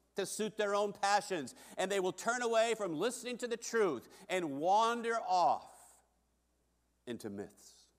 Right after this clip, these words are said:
There is an urgency in these two verses.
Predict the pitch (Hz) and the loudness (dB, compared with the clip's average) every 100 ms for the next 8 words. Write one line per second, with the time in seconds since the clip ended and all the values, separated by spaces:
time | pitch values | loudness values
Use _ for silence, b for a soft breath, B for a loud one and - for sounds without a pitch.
0 | _ _ _ _ _ _ _ _ _ _ | _ _ _ _ _ _ _ _ _ _
1 | _ _ _ _ _ _ _ 175 202 220 | _ _ _ _ _ _ _ 0 2 2
2 | 175 156 147 - 208 185 135 113 139 117 | 0 -2 -6 0 2 2 -2 -4 -4 -4
3 | 127 127 143 123 135 - 82 - - | -4 -6 -8 -4 -4 -6 -14 -20 -20